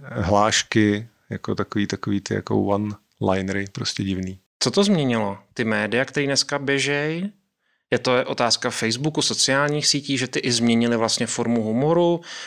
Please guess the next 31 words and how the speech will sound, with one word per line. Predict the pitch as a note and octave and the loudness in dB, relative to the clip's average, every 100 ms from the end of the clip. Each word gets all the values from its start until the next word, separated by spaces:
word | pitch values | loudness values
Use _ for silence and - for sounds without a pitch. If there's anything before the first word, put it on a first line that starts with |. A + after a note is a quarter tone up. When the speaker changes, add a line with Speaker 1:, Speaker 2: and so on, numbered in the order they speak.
| - | -2
Speaker 2:
Nebo | C3+ C#3+ | 0 4
je | D3+ | 2
to | C3+ | 2
otázka | A#2 A#2 - A#2 | 2 0 0 0
nějakého | A2+ A2+ A#2+ A#2 | 0 0 -2 -2
společenské | - - A#2 A2+ - A2 A2+ - B2 | -2 -2 0 0 0 -2 0 -2 -2
atmosféry, | - - A#2 - A2+ A2 A2 G#2+ G#2+ - - | -4 -2 -2 0 2 2 2 0 -2 -12 -8
korektnost, | - A2 A2+ A2 G#2+ - | 0 0 0 -2 -2 -2
nekorektnost | G#2+ - A#2 A2 - G#2+ G#2+ - | -4 -2 -2 -2 -4 -4 -2 -4
a | - | -4
podobně? | - G#2+ G#2 G2+ G2+ - - - - | -4 -2 -2 -4 -6 -12 -18 -14 -4
Speaker 1:
Hele, | A2 A2 | 2 4
je | A2 | 4
to | C#3+ | 4
otázka | C3 A#2+ A#2+ D#3+ | 2 0 2 2
doby, | C3 A2 | 4 2
protože | - B2+ | 0 0
humor | A#2+ A#2 A2+ | 2 2 4
je | B2+ | 2
asi | A#2 - - B2 B2 A#2+ A#2 A2+ A#2 A#2 A2+ - - - - | 2 0 2 4 6 4 4 4 4 2 0 -8 -20 -6 0
nejrychlejc | A#2 - A2+ A#2 | 2 2 4 4
se | - C3 | 4 4
vyvíjející | A#2 A2 A2+ A2 A#2 - A#2+ | 4 6 4 4 2 2 4
jako | A2+ G#2+ B2+ | 2 4 4
vůbec | A2+ A2+ A#2 | 4 2 0
způsob | - A2 A#2+ | 0 2 2
komunikace. | A2+ A#2 G#2+ G2 F#2 - | 2 2 2 0 -2 -2
Takže | G2 F2+ | -4 0
když | G#2 G#2 - - - - - - - | 2 2 2 -2 -6 -14 -14 -12 0
dneska, | G#2 G2 - G#2+ G#2 G#2 G2+ - | 2 2 4 4 4 2 0 -6
eh, | G2+ | -10